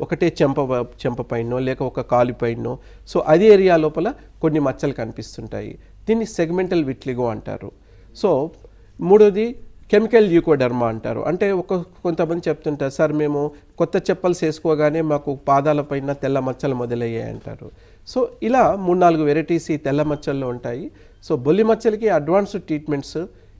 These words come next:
ఈ బొల్లి మచ్చ రాగానే దానివల్ల భయపడిపోయి అది చూసుకో, దాన్ని టెన్షన్ పడకూడదు, దానికి లేజర్ ట్రీట్మెంట్ ద్వారా బొల్లి మచ్చల్ని తగ్గేట్టు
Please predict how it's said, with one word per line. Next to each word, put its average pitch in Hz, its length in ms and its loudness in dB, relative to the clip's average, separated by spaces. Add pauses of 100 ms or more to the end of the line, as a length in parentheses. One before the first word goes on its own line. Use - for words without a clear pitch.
(120)
ఈ 139 380 -2 (140)
బొల్లి 160 260 2
మచ్చ 180 260 0
రాగానే 151 520 2 (260)
దానివల్ల 147 460 0
భయపడిపోయి 160 960 0
అది 143 200 -6 (120)
చూసుకో, 135 320 -6
దాన్ని 131 640 -6 (420)
టెన్షన్ 160 380 2
పడకూడదు, 123 540 -4 (320)
దానికి 151 260 0
లేజర్ 170 340 2
ట్రీట్మెంట్ 147 400 -2
ద్వారా 127 320 -2 (160)
బొల్లి 135 180 0
మచ్చల్ని 127 380 -4
తగ్గేట్టు 117 440 -8